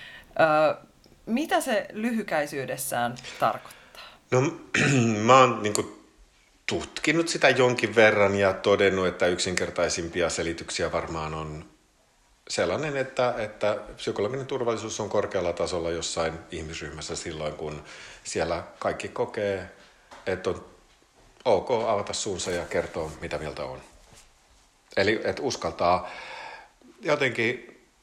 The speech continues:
Speaker 2: sanoa mielipiteensä tai sanoa jonkun, esittää tyhmän kysymyksen tai, tai kokeilla kepillä jäätä, että miten tää menisi, jos mä näin sanon. Tai, tai vaikka käyttäytyä hassusti, olla leikkisä. Et uskaltaa niinku jotenkin näyttää kaikki puolet itsestään ja,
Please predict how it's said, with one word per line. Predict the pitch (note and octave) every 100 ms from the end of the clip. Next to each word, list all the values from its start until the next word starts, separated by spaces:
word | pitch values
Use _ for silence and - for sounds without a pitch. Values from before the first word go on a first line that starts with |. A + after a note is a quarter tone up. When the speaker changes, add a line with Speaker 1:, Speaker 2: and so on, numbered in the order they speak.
| _ _ _ _ -
Speaker 2:
sanoa | - D3+ C3+
mielipiteensä | A#2 A#2+ A#2 A2 G2+ - G2 F#2+ G2 F2+
tai | - F#2+ F#2+ F#2 F#2+ -
sanoa | - A#2+ A2+
jonkun, | G2+ - -
esittää | A2+ A#2 -
tyhmän | F2 A2+ F2 F2
kysymyksen | F#2 E2+ E2+ C#2 - D#2+
tai, | D#2 E2 E2 D#2+ D#2+ - - - - -
tai | G2+
kokeilla | G2 A2+ G#2 F#2
kepillä | G#2 F#2+ F2
jäätä, | E2+ E2+ D#2 E2
että | D2+ F2
miten | F2 F2
tää | E2 F2 D#2
menisi, | D2+ D#2+ D#2
jos | D2
mä | E2
näin | E2+ D2+
sanon. | D#2+ D2+ E2
Tai, | E2 G2 F#2+ G2
tai | - A#2 A#2+ C3+ - - - F#2
vaikka | C#3+ C3+
käyttäytyä | C#3 D#3+ D3+ C3+ C3+
hassusti, | D#3+ - - - - - - -
olla | A#2 A2+
leikkisä. | B2+ A2 - - - - - - - -
Et | G#2
uskaltaa | - C#3 C#3 B2+ A2
niinku | G#2
jotenkin | A2+ G#2 G2 G2+
näyttää | A#2+ G#2+ - E2+
kaikki | D#2+ - G2 -
puolet | F#2+ G2 F2 D#2 -
itsestään | F2 - E2+ - D#2+ D#2 E2
ja, | D2+